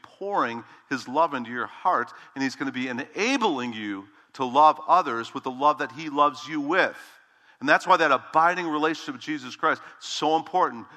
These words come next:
You're never gonna be able to love people with a Christ-like love unless you're sitting under the spout of God's love and Christ's love through a daily personal relationship, and he's pouring that love into your heart. So important. Jesus made it clear, John fifteen five,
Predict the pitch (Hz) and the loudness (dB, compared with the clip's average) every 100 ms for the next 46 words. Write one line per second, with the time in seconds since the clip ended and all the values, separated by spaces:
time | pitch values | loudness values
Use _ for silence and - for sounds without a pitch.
0 | _ 123 120 139 170 165 165 156 147 139 | _ -6 -2 2 2 2 -2 0 0 0
1 | 139 143 - 143 120 117 113 139 135 - | 2 0 -2 -8 -8 -10 -6 -2 -2 -2
2 | 131 139 131 - - - 123 131 - 117 | -4 0 0 -2 -18 -6 -2 -2 -4 -12
3 | - - 165 156 147 139 139 123 104 - | -10 -6 -4 -4 -4 -4 -4 -6 -8 -10
4 | - - 165 139 104 - - - - 107 | -12 -2 4 4 2 -10 -20 -16 -12 -4
5 | 131 131 127 - 120 113 113 107 - 127 | 2 2 2 -2 0 0 0 -12 -4 -4
6 | 117 - 123 127 117 120 110 98 139 131 | -4 -6 -4 -4 -4 -8 -8 -8 -6 -6
7 | 127 120 - 123 - 113 107 107 110 - | -6 -10 -10 -10 -10 -12 -8 -6 -6 -8
8 | 104 - 101 - - - 110 98 - - | -16 -12 -12 -12 -20 -10 -10 -10 -12 -6
9 | 143 131 113 110 110 104 101 98 90 95 | -2 -2 -4 -4 -4 -4 -10 -8 -8 -4
10 | 92 87 - _ _ _ _ - - - | -4 -4 -12 _ _ _ _ -18 -12 -2
11 | 165 156 135 139 113 90 - - - 208 | 2 2 -2 -4 -2 -4 -12 -18 -10 -10
12 | 170 139 139 156 - 190 139 123 143 - | -8 -4 -2 -2 -4 -4 -4 -2 -4 -4
13 | 156 156 156 165 143 | -12 -10 -2 2 2